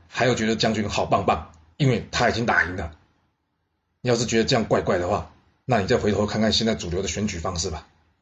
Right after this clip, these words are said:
有多少人关心候选人的政见主张对我比较有利益啊？还是大家只关心这候选人是哪个政党，以及他是什么颜色，还有有哪些八卦？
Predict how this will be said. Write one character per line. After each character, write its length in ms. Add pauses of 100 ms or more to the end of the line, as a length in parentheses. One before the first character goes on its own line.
(280)
有 140
多 220
少 160
人 140
关 140
心 200
候 160
选 120
人 120
的 80
政 180
见 160
主 160
张 160
对 140
我 80
比 80
较 100
有 60
利 200
益 60
啊？ 160 (400)
还 220
是 120
大 140
家 140
只 100
关 140
心 80
这 100
候 160
选 140
人 100
是 140
哪 80
个 100
政 180
党， 160 (100)
以 60
及 140
他 140
是 80
什 120
么 80
颜 200
色， 320
还 180
有 140 (100)
有 140
哪 100
些 180
八 200
卦？ 300